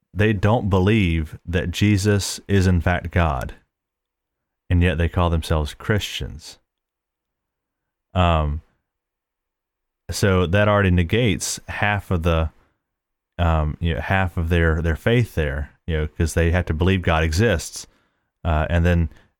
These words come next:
uh, you know, and they also have to believe that he rewards those who seek him. So they believe in the rewarding, but they don't believe that God, or that Jesus is in fact, is God, which means that they kinda question his existence. If, i-, i-, d-, d-,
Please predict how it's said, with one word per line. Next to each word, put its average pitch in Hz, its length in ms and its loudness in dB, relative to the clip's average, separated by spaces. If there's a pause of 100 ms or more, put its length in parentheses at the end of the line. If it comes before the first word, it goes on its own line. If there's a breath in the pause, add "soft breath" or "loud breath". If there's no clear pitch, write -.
(100)
uh, 78 320 -2
you 80 140 0
know, - 100 -4
and 85 260 0
they 87 100 0
also 82 360 -2
have 87 140 -2
to 85 80 -2
believe 85 260 0
that 71 120 -6
he 87 100 2
rewards 82 420 2
those 80 220 0
who 82 60 -2
seek 110 200 -2
him. 90 80 2
So 95 160 0
they 98 140 2
believe 120 280 2
in 110 60 0
the 180 80 2
rewarding, 90 640 0 (480 soft breath)
but 92 100 -2
they 95 140 2
don't 104 180 0
believe 92 340 2
that 82 180 -2
God, 82 440 0 (920)
or 87 140 2
that 76 140 -2
Jesus 85 480 0
is 80 100 -2
in 80 160 -2
fact, 87 240 -4
is 78 160 -2
God, 82 340 2
which 80 280 -4
means 82 240 0
that 82 100 -4
they 82 120 -2
kinda 87 320 -2
question 82 800 -2 (120)
his 82 160 0
existence. - 720 -4 (920)
If, 73 160 -4 (100)
i-, - 340 -4
i-, 85 40 2
d-, 85 160 0
d-, - 180 -6